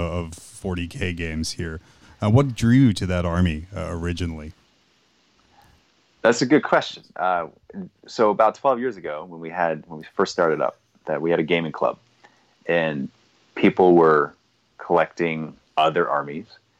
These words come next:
Speaker 2: There was orcs being played, Tyranids, uh, you know, Space Marines. No one was playing Chaos Space Marines. And so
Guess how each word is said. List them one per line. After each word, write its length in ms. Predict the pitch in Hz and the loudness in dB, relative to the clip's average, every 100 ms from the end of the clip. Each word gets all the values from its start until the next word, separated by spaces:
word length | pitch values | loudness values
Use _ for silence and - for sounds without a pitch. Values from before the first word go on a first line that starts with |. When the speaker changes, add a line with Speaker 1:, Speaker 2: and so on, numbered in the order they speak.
| _ _ - | _ _ -12
Speaker 2:
There 100 | 76 | -8
was 140 | 78 | -6
orcs 460 | - 76 78 78 - | 0 2 4 2 -2
being 180 | 78 80 | -8 -8
played, 320 | - 76 78 | -4 -4 -4
Tyranids, 840 | - 71 73 76 71 - - - - _ _ - - | -4 -4 -2 0 0 -2 -14 -18 -18 _ _ -14 -6
uh, 300 | - - - - _ _ _ _ _ _ | -4 -2 -4 -8 _ _ _ _ _ _
you 60 | 69 | -6
know, 60 | 67 | -6
Space 400 | - 76 78 - | -4 -2 -2 -2
Marines. 360 | 76 73 71 - _ - - - - - _ _ | -2 -2 -6 -10 _ -20 -20 -20 -20 -20 _ _
No 100 | 131 | 2
one 100 | 190 | 4
was 140 | 165 - | 4 2
playing 240 | 135 113 | 0 -2
Chaos 380 | - 101 80 - | -4 -6 -6 -6
Space 260 | - 52 - - | -12 -14 -14 -18
Marines. 140 | - _ - - _ _ | -20 _ -20 -20 _ _
And 140 | - 80 | -12 -4
so 420 | 85 78 71 67 | 2 2 2 -2